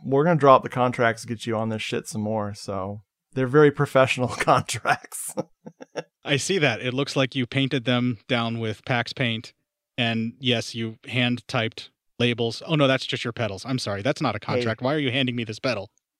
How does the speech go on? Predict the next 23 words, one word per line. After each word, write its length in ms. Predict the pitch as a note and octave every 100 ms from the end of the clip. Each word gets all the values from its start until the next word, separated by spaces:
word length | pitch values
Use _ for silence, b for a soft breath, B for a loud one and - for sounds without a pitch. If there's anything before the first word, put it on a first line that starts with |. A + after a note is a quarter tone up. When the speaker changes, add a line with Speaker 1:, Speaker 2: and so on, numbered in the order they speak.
| _
Speaker 1:
It, 200 | C3+ C3
oh, 120 | - B2+
I, 340 | A#2 G2 A#2
I, 60 | A#2+ A2 -
trust 300 | - A#2 -
me, 60 | G#2+
I 100 | G#2+
have 120 | A2+
a 60 |
few 200 | - B2+
I 40 | A2+
would 240 | G#2+ A#2
actually 340 | G#2+ G2+ - G2+
hand 220 | G#2 G#2
you. 200 | G2 G#2+ _ B B -
Uh, 240 | B3 - -
but 260 | A2+ D#3+ G3+
Speaker 2:
<laughs> 40 |
Speaker 1:
it's, 280 | C#3+ D3+ C3
it's 760 | - - D3 D3+ D3 - - - _ _ -
less 440 | B2+ C#3+ E3 -
of 260 | - C3+ B2+
a 380 | B2+ B2 A#2+